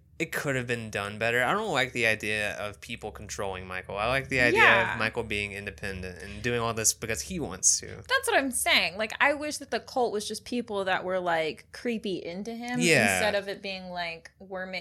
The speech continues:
Speaker 2: instead of it being a hack-o'-lantern situation. You know what I mean?
Speaker 1: Yeah, I agree. Yeah, it's just, it takes away from his character, and that's the problem with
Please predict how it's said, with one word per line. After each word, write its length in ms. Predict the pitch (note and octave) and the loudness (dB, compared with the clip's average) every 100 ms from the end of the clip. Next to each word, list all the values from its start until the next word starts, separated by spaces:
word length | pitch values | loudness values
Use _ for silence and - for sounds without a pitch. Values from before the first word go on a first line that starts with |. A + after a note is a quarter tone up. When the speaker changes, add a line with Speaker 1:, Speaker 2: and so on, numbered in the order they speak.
| - | -8
Speaker 2:
instead 300 | G3+ A#3 G#3+ | -6 -4 -2
of 80 | |
it 240 | G#3 - F#3+ | -2 -6 -8
being 180 | G3+ F#3+ | -8 -6
a 60 | |
hack-o'-lantern 800 | F#3+ G3+ F3 D#3+ D3+ D#3+ E3+ D#3+ | -6 -4 -4 -6 -12 -14 -14 -16
situation. 720 | F3 - - D#3+ D#3+ - - F3+ | -14 -14 -12 -10 -12 -12 -14 -12
You 80 | |
know 140 | G#3+ A3 | -10 -8
what 120 | G#3+ | -8
I 60 | G#3+ | -8
mean? 380 | G#3 G#3+ G#3+ G#3+ | -10 -14 -14 -6
Speaker 1:
Yeah, 200 | - A#2+ | 0 4
I 60 | C3 | 4
agree. 420 | C3 A2 F#2+ F#2+ | 4 0 -6 -4
Yeah, 340 | G2+ G2+ F#2+ G2 | 0 2 2 0
it's 360 | A2 C3+ - | -2 0 0
just, 320 | - B2 - - - - - | 2 4 4 2 -8 -20 -6
it 240 | C3+ C#3 | -6 -2
takes 300 | - D3 C#3 | 0 2 4
away 240 | A#2+ G#2 G2+ | 2 0 -4
from 140 | G2 | -4
his 120 | F#2 - | -6 -6
character, 520 | G2 F#2 - G2 G2 | -4 -6 -6 -8 -4
and 380 | A2 B2+ B2+ B2 | -2 -2 -2 0
that's 260 | A#2+ A#2+ - | 2 4 4
the 100 | A#2+ | 2
problem 440 | - G#2+ G#2 G2 | 0 2 2 -4
with 400 | G2+ G2 - - | -10 -12 -16 -18